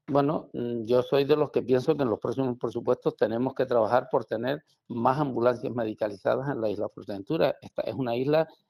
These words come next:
excesivamente larga para, para, para una emergencia. Eh, digo excesiva porque cuando hay prisa, pues los kilómetros cuentan, ¿no?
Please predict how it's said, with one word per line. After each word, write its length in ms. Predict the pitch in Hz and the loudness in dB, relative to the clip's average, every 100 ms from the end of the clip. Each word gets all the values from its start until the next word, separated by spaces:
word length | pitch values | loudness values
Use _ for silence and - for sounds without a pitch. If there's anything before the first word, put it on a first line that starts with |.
| _ | _
excesivamente 920 | - - 110 - 113 113 120 123 123 | -6 -4 -4 -4 0 0 0 0 4
larga 440 | 117 165 139 117 - | 4 4 0 -4 0
para, 280 | 98 104 | 0 0
para, 360 | 104 104 101 104 | 0 0 2 2
para 220 | 110 104 | 2 2
una 200 | 104 117 | 2 0
emergencia. 640 | 117 113 - 160 139 113 107 _ _ _ _ | -2 -2 2 2 0 -6 -8 _ _ _ _
Eh, 220 | - 98 98 | -8 -6 -6
digo 200 | 107 110 | -2 0
excesiva 560 | 113 - 101 127 139 151 - 107 - | -2 -2 -4 0 2 0 -6 -14 -6
porque 260 | 110 92 | -4 -4
cuando 280 | 95 110 104 | -4 -2 0
hay 60 | 113 | -2
prisa, 520 | - 117 - 156 156 - _ _ _ | -2 -2 2 2 2 -8 _ _ _
pues 140 | 113 | -2
los 100 | 98 | -2
kilómetros 480 | - 101 107 123 127 | -2 -2 -2 -2 -2
cuentan, 420 | - 123 98 101 | 0 0 0 -4
¿no? 120 | 120 | -6